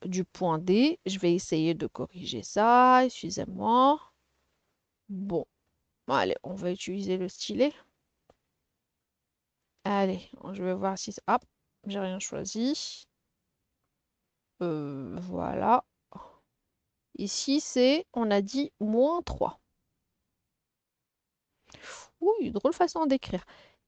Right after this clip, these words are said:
Et moins deux, c'est l'ordonnée. D'accord ? Toujours, on commence par l'abscisse, puis l'ordonnée. Moi, j'ai inversé, je suis désolée, ça arrive. Voilà. Alors, donc, moins trois,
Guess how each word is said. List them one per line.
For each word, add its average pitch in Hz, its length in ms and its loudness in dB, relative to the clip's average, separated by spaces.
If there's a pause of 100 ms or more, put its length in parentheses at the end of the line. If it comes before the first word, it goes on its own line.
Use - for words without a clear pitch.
(120)
Et 254 340 8
moins 226 340 6
deux, 254 320 8 (180)
c'est - 260 0
l'ordonnée. 233 600 6 (320)
D'accord ? - 600 2
Toujours, 311 340 4
on 294 60 6
commence 285 400 4
par 240 160 10
l'abscisse, 240 520 4
puis 269 180 2
l'ordonnée. 202 420 4
Moi, 160 160 -4
j'ai 202 120 2
inversé, 202 520 2
je - 80 -2
suis - 240 -12
désolée, 233 360 -2
ça - 160 0
arrive. 233 280 0 (680)
Voilà. 165 460 4 (760)
Alors, 240 320 6 (380)
donc, 262 400 4 (220)
moins 294 320 6
trois, 320 440 12